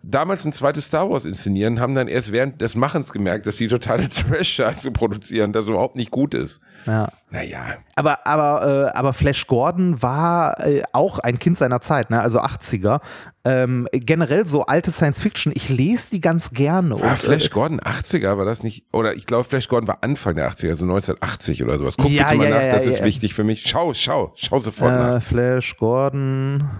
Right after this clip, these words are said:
Speaker 2: gucken wir mal kurz.
Speaker 1: Achtzig?
Speaker 2: Was haben wir denn hier? Flash Gordon. Äh, neunzehnhundertachtzig, tatsächlich.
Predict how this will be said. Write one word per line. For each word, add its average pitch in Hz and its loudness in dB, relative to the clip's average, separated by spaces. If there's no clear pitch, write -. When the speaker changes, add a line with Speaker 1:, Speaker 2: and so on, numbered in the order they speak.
Speaker 2:
gucken - -8
wir 107 -4
mal - -10
kurz. 110 0
Speaker 1:
Achtzig? 156 -2
Speaker 2:
Was 107 -8
haben 101 0
wir - -4
denn - -10
hier? 117 -8
Flash 135 -2
Gordon. 92 -2
Äh, - -14
neunzehnhundertachtzig, 175 0
tatsächlich. - -2